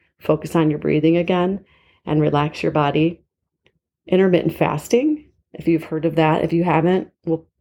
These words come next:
maybe we should do an episode on it, but it's something that I like to practice. It's where you stop eating at a certain time of the day, and usually it's in the evening,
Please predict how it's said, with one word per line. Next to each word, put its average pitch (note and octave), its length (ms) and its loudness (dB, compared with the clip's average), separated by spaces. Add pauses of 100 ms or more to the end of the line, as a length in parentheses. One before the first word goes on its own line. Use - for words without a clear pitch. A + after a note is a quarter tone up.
maybe D#3 240 0
we D3+ 100 -2
should D3+ 180 -4
do D3 100 2
an D3+ 60 2
episode D#3 480 -2
on D#3 180 2
it, E3+ 140 0
but D#3+ 80 2
it's - 120 -6
something E3 280 0
that D#3 100 4
I D#3 120 4
like D#3 160 0
to E3 60 -4
practice. D#3+ 500 -2
It's D3+ 140 -10
where D#3 120 -2
you C#3+ 120 -2
stop - 380 -2
eating F3 380 2
at D3+ 100 2
a D#3 60 -2
certain F3 320 0
time F3 280 0
of E3 80 0
the E3+ 60 0
day, E3+ 440 2 (640)
and D3+ 520 0 (320)
usually D#3 320 0
it's D3 160 -4
in D#3 80 2
the D#3 180 0
evening, D#3 480 0